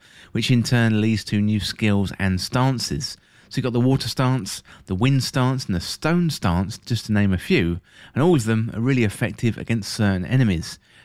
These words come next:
You can easily switch between the stances in battle, adapting to the environment and your enemies who's attacking you in a split second. So together with the stances, you can learn legendary moves,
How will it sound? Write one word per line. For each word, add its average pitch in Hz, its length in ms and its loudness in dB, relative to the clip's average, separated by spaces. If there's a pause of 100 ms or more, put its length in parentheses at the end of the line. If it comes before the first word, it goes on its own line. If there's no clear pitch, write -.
You 139 100 0
can 139 140 2
easily 151 420 2
switch - 300 -4
between 151 260 0
the 110 80 2
stances 110 460 0
in 104 160 4
battle, 98 520 -2 (240)
adapting 123 400 0
to 113 80 0
the 117 120 4
environment 107 560 2
and 117 160 2
your 110 180 0
enemies 107 460 2 (260)
who's 104 140 -2
attacking 113 420 0
you 92 180 0
in 110 240 0
a 92 160 0
split - 360 -4
second. 95 580 -2 (1000)
So 147 100 -2
together 196 280 2
with 170 120 2
the 139 40 2
stances, 160 560 0
you 139 60 -4
can 139 360 2
learn 127 300 2
legendary 117 480 2
moves, 143 640 0